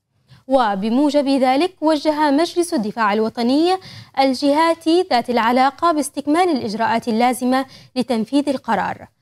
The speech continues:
كما حذر الكيانات والأفراد الذين يقدمون الدعم والمساعدة أو التسهيلات أو أي شكل من أشكال التعاون والتعامل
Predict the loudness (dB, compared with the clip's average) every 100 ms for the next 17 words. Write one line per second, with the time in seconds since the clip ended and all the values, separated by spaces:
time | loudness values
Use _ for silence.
0 | _ _ _ 0 2 2 0 -2 0 0
1 | 0 2 2 2 2 2 0 0 0 0
2 | -2 -2 0 2 0 -2 -2 -2 0 0
3 | 0 0 -2 0 2 2 0 2 0 2
4 | 2 2 2 -2 0 0 0 0 0 0
5 | -4 -20 -4 0 0 -2 -6 -6 -2 2
6 | 2 0 0 0 2 0 2 0 0 -4
7 | -2 -4 -2 -4 -6 -8 -2 -2 -2 0
8 | 2 2 2 0 -2 -2 0 0 2 2
9 | 0